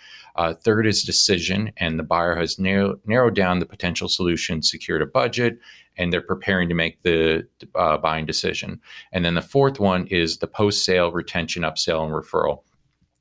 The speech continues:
And marketing now plays a key role in customer satisfaction and customer advocacy as a means of generating new sales opportunities.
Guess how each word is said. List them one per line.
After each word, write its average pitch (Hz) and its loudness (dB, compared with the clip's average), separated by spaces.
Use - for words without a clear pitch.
And 98 0
marketing 104 2
now 92 2
plays 85 -4
a 92 -2
key 120 -2
role 85 2
in 82 -8
customer 95 -2
satisfaction 85 -2
and 80 -8
customer - -4
advocacy 80 -2
as 82 -2
a 85 -4
means 82 -4
of 80 -4
generating 78 -2
new 76 -2
sales 76 -2
opportunities. - -4